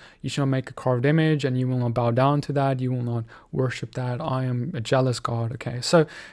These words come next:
just like Kevin said, you know, he said, "Okay, um, we don't bow down to them.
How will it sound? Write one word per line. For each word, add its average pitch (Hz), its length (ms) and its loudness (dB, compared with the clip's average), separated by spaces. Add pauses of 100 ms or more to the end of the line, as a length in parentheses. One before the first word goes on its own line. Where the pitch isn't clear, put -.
just 202 200 2
like 220 160 0
Kevin 151 300 4
said, 139 400 2
you 139 80 -2
know, 135 300 -2 (240)
he 175 160 2
said, 156 340 2 (140)
"Okay, 139 340 0 (920)
um, 131 460 -8 (1120)
we 147 140 2
don't 170 200 4
bow 165 180 8
down 196 280 4
to 147 100 -4
them. 139 340 -6